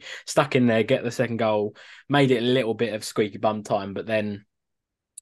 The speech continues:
the, the fourth goal just epitomised how Ipswich are playing, and just lovely, lovely ca-,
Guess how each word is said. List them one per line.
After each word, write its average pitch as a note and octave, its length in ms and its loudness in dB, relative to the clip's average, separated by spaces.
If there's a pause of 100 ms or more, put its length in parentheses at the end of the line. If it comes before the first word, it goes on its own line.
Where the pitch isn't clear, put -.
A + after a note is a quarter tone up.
the, B2 260 -4
the D3+ 80 2
fourth C#3 320 4
goal A2 200 0
just G2+ 260 -12
epitomised G2+ 580 -8
how G#2+ 140 -4
Ipswich - 340 -10
are - 20 -12
playing, G2+ 400 -2
and F#2+ 160 -10 (420)
just - 320 0 (120)
lovely, B2 440 2
lovely B2+ 280 0
ca-, A#2 260 -4